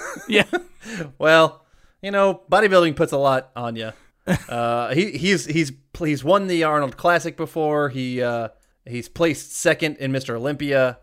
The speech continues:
Speaker 1: He's, he's a pretty popular bodybuilder, and he's
Speaker 2: Uh,
Speaker 1: Egyptian.
Speaker 2: okay, this picture doesn't even look real. There's no way that, that,
Speaker 1: Oh.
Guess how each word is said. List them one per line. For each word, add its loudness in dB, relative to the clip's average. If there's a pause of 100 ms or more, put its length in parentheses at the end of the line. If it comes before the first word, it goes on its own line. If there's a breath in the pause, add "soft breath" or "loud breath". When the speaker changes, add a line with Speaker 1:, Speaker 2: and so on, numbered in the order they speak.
(320)
Speaker 1:
He's, -4
he's -4
a -4
pretty 0
popular 2
bodybuilder, -2
and -2
he's -8
Speaker 2:
Uh, -6
Speaker 1:
Egyptian. 0
Speaker 2:
okay, 2
this 0
picture 0
doesn't 2
even 0
look -2
real. -4 (100)
There's -4
no 4
way 6
that, 0
that, 6
Speaker 1:
Oh. -6